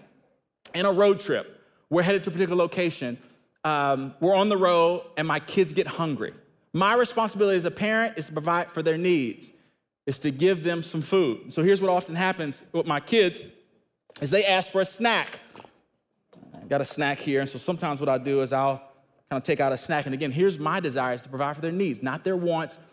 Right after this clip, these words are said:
I just gotta provide what they need to keep them going. And so anybody come in here, anybody, like, here's sometimes what happens when I come to church. Anybody kinda come to church this morning, you're a little, still a little bit,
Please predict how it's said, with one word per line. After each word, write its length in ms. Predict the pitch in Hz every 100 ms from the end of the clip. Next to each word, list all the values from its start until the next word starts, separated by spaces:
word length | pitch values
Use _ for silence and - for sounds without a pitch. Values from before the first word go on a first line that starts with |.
| _ -
I 120 | 147
just 160 | 175 -
gotta 160 | 175
provide 380 | 160 147 143 135
what 220 | 123 156 180
they 140 | 170
need 380 | 170 175 156 -
to 60 | -
keep 220 | 151 143
them 100 | 131
going. 320 | 190 170 101
And 100 | 110
so 360 | - 123 110 117 - - -
anybody 320 | 180 180 165
come 200 | - 170
in 60 | 170
here, 80 | 165
anybody, 380 | 247 240 214 -
like, 200 | 147 131
here's 240 | 151 202 -
sometimes 280 | - 135 117
what 80 | 117
happens 180 | 113 110
when 100 | 107
I 40 |
come 80 | 113
to 60 | 104
church. 80 |
Anybody 280 | 147 165 139
kinda 180 | - 120
come 140 | -
to 60 | 120
church 220 | - 113
this 120 | 117
morning, 180 | 113 107
you're 80 | 110
a 20 |
little, 160 | 113 -
still 180 | - 135
a 20 |
little 160 | 127
bit, 320 | 113 110 -